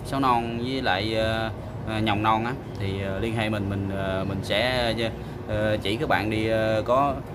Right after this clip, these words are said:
ờ, Khiêu Nguyễn cũng, ờ, tìm rất là, rất là nhiều tiệm mà ở vòng vòng khu vực Bình Dương nè,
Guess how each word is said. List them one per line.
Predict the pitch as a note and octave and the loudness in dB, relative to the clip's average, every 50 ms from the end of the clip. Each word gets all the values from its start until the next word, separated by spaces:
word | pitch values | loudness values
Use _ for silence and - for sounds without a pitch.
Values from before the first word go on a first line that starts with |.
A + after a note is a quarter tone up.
| - - - - | -10 -10 -8 -6
ờ, | G#2+ G#2+ G#2+ G#2+ A2 G#2+ - | -4 -2 -2 -2 -2 -2 -2
Khiêu | - A2 | -2 -2
Nguyễn | G#2+ A2 A2+ | -2 -2 -2
cũng, | B2+ C3 D3 D3 C3+ | -2 -2 0 0 2
ờ, | A#2+ A#2 A#2 A#2 A#2 A2+ A2 - | 4 4 4 4 4 2 2 2
tìm | - A2 G#2 G2 G2+ G2+ | 0 2 2 0 -2 -2
rất | B2 - - | -4 -2 -2
là, | D#3+ A#2 A2 | -2 -2 0
rất | D#3 F#3 F#3 | 0 0 2
là | D#3 B2 | 2 0
nhiều | A2 A2 G#2 G2+ G2 | 0 0 0 0 0
tiệm | G2 F#2+ G2 G#2+ A#2+ | 0 0 2 2 0
mà | A#2+ A2 G#2 - - - - - - - - - - - - | -2 -2 -4 -6 -8 -10 -8 -10 -10 -10 -10 -10 -10 -6 -2
ở | - G#2+ B2 B2+ | 0 0 0 0
vòng | B2+ G#2+ | 0 0
vòng | G#2+ G#2+ G2 G2+ G2 | 2 2 0 0 -2
khu | A#2 A#2+ | -2 -2
vực | A2+ G#2 G#2+ | -2 0 0
Bình | A2 A2 | -2 0
Dương | G#2+ A2+ A2+ A2 | 0 2 2 2
nè, | G#2+ G#2 G#2 | 0 0 0